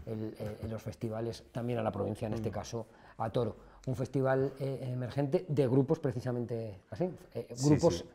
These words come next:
Speaker 1: emergentes, grupos, lo que acabas de decir, que pueden
Speaker 2: Emergentes.
Speaker 1: llegar a tocar a, eh, pues a Toro, que a lo mejor no había esa posibilidad porque el circuito, pues, va por
Speaker 2: Claro.
Speaker 1: otros, por otros
Speaker 2: Emergentes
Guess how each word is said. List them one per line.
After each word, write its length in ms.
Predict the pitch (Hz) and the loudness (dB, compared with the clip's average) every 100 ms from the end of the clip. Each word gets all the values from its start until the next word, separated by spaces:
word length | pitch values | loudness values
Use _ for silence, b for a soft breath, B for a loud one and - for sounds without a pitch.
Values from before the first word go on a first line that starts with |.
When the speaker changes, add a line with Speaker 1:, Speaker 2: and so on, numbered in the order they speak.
| - | -4
Speaker 1:
emergentes, 540 | 135 131 127 170 156 120 | 0 2 2 2 2 2
grupos, 340 | 120 143 120 | 4 2 0
lo 80 | 110 | -2
que 80 | 104 | 0
acabas 260 | 104 120 117 | 0 0 0
de 60 | |
decir, 220 | 107 170 | 0 0
que 100 | 147 | 0
pueden 240 | 101 139 110 | 0 2 2
Speaker 2:
Emergentes. 480 | 92 - 101 98 131 | 0 0 -2 2 4
Speaker 1:
llegar 160 | 131 | 4
a 80 | 131 | 2
tocar 280 | 131 127 127 | 2 2 2
a, 160 | 131 143 | 0 -2
eh, 480 | 123 120 117 110 107 B B B _ _ - | -4 -2 -4 -4 -8 B B B _ _ -8
pues 180 | 107 | -2
a 80 | 113 | 0
Toro, 180 | 120 135 | 2 0
que 60 | 131 | 0
a 40 | |
lo 60 | 123 | -2
mejor 300 | 117 147 147 B B | 0 0 -2 B B
no 460 | 131 143 165 170 - | 2 8 8 8 4
había 260 | 123 123 135 | 0 4 4
esa 120 | 117 113 | 2 0
posibilidad 360 | 110 113 123 | 0 0 0
porque 180 | 135 120 | -2 -4
el 40 | 104 | -4
circuito, 540 | 104 123 123 127 127 B B - | -4 -2 -2 -2 -4 B B -12
pues, 180 | 113 95 | -8 -6
va 140 | 107 | -6
por 140 | 113 107 | -4 -6
Speaker 2:
Claro. 100 | 101 107 104 | -6 -6 -6
Speaker 1:
otros, 160 | - - | -10 -6
por 140 | 117 | -4
otros 160 | 113 95 90 | -4 -4 0
Speaker 2:
Emergentes 400 | 113 110 113 | 0 2 2